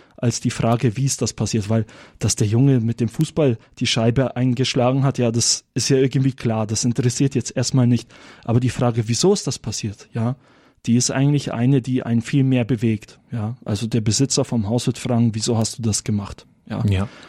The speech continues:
Speaker 1: Und so stellt sich natürlich der Mensch auch die Frage, ja, wieso?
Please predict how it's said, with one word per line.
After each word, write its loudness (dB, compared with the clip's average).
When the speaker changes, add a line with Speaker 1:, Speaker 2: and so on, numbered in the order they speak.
Speaker 1:
Und 0
so 2
stellt -2
sich -2
natürlich 2
der -2
Mensch -2
auch -6
die -2
Frage, -2
ja, 2
wieso? 0